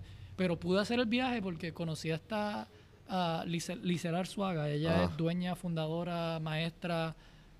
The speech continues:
Speaker 1: ángel
Speaker 2: Una obra.
Speaker 1: la tierra de este estudio, instituto de yoga,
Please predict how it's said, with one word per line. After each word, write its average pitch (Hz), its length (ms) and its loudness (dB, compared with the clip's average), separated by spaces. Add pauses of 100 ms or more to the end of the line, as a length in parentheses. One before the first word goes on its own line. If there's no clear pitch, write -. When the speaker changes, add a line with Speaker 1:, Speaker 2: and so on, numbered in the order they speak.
(380)
Speaker 1:
ángel 170 440 4
Speaker 2:
Una 202 80 6
obra. 190 240 8
Speaker 1:
la 160 40 4
tierra 170 600 2
de 151 140 2
este 156 180 -2
estudio, 175 760 0
instituto 175 540 0
de 190 100 2
yoga, 202 320 2